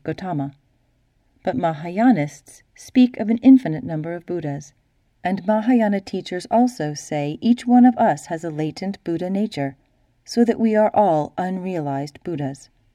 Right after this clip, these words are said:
Five, grace. The Mahayana ideal figure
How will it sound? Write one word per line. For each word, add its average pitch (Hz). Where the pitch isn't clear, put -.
Five, 185
grace. -
The 202
Mahayana 220
ideal 226
figure 160